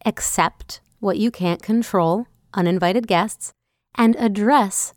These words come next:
what you can control, like buy a few extra packs of hot dogs and hamburger patties and just freeze them if you don't use them. That last part, of course, is the most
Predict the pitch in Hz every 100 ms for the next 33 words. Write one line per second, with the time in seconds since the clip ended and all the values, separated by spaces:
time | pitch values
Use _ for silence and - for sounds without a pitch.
0 | _ 190 175 202 233 202 247 311 254 175
1 | - 190 220 - _ _ 185 170 180 -
2 | _ - 175 180 202 - 202 190 196 -
3 | 226 - 175 190 - 156 185 180 180 175
4 | 208 214 196 160 180 175 175 160 190 170
5 | 165 185 247 208 175 190 233 - - 311
6 | 339 165 175 233 - _ _ 214 185 -
7 | 240 160 208 240 339 - 247 - _ _
8 | _ _ _ _ 190 170 190 277 - -
9 | 165 170 220 - 175 170 - 208 185 214
10 | 185 165 170